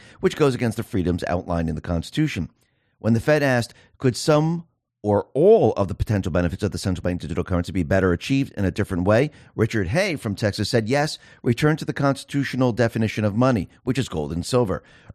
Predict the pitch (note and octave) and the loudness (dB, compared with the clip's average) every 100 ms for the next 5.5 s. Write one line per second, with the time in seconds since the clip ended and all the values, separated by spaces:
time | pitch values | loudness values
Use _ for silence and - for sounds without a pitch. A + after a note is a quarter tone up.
0 | - G#2+ B2+ A#2+ B2 A2+ G#3 E3 A2+ B2+ | -4 2 2 2 0 0 -2 -2 -2 0
1 | A2+ A2 D#3 E3+ C3 A2 G2+ - _ - | 0 0 0 0 0 0 0 -4 _ 2
2 | A2+ G#2+ - - D3+ F3 F#3+ F3+ F3 C3 | 2 2 -4 -8 -2 0 2 0 2 2
3 | A2 - - G2 G2+ A#2+ D3 C#3 A#2 - | 2 -2 -2 0 2 2 2 0 -2 2
4 | C3 B2+ B2+ - - A2 A#2+ - A#2+ G#2+ | 0 2 -4 -6 -4 -4 -4 -4 -8 -4
5 | G2 G2 A#2 A2 A2+ | -2 0 2 2 0